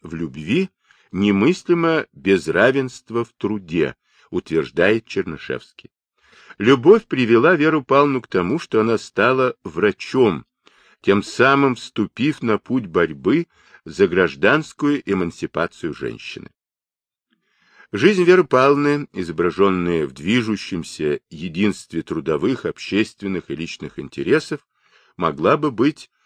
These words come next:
названа смелым художественным пророчеством. Чернышевский опирался на действительные взгляды и отношения революционно-демократической молодёжи,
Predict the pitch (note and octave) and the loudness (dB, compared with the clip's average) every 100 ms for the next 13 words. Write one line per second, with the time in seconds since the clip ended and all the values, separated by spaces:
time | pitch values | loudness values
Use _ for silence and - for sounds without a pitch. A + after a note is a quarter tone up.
0 | _ - E2+ A2+ A#2 A#2 B2 B2+ - - | _ -8 0 0 0 0 0 0 -2 -10
1 | - F#2+ F#2 G#2+ C3+ D3 D3 B2 F#2+ F2+ | -10 -4 2 4 4 2 -2 -4 0 0
2 | G#2 - - A#2 A#2 B2 C3+ D#3 - - | 0 -8 -10 -8 -6 -4 -2 -2 -2 -8
3 | - - A#1+ _ _ _ _ _ _ _ | -18 -18 -18 _ _ _ _ _ _ _
4 | _ _ - E2+ F#2 - D3+ D#3 - A#2+ | _ _ -6 -2 -2 0 0 0 -2 -2
5 | - G2+ C#3+ C#3+ - C3+ B2 - F#2 E2+ | 2 4 4 2 -2 0 0 -2 -8 -6
6 | F2 - E3 - C#3 B2+ G2 F#2 A2+ F2+ | -8 -6 -6 -6 -6 -6 -6 0 4 4
7 | C#2 C2 - _ _ _ F#2+ F#2 G2 F#2+ | 0 -10 -12 _ _ _ 2 2 2 -2
8 | - G#2 G2 G2 F2+ - F2+ F#2+ G2 F2+ | 2 2 2 2 0 -2 -2 0 -2 -4
9 | - G2 F2+ E2+ D#2 E2 E2 F2 - F2+ | 0 0 2 -2 -4 -6 -4 -4 -6 -10
10 | - - E2+ F2 F#2+ E2 C#2+ - B1 | -12 -8 -4 -2 -4 -4 -6 -6 -14